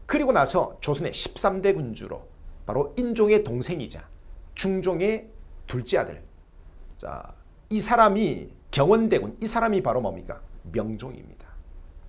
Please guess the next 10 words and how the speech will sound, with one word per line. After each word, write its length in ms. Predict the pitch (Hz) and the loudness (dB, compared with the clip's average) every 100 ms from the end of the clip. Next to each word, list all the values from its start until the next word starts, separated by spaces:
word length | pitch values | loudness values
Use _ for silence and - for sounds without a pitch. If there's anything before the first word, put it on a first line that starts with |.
| - | -12
자, 180 | - 156 | -4 -2
여러분 300 | - 208 175 | 4 4 6
명종 440 | 123 254 277 294 262 | 6 6 6 2 2
즉위 300 | - 160 226 | -2 -4 -4
초에 380 | - 214 117 - - - - - - - - | -4 -4 -6 -10 -20 -20 -20 -20 -20 -20 -6
인종의 480 | 277 311 302 294 285 | -2 2 2 6 6
외삼촌인 800 | 170 156 202 196 175 190 247 123 | 6 4 2 0 0 0 0 -2
윤임과, 560 | 131 170 196 202 - - - - - - - - - - | -2 0 -2 -4 -8 -12 -18 -16 -16 -18 -20 -20 -20 -10
자, 180 | - | -8
그다음에 460 | - 185 214 233 - | 0 4 4 4 -2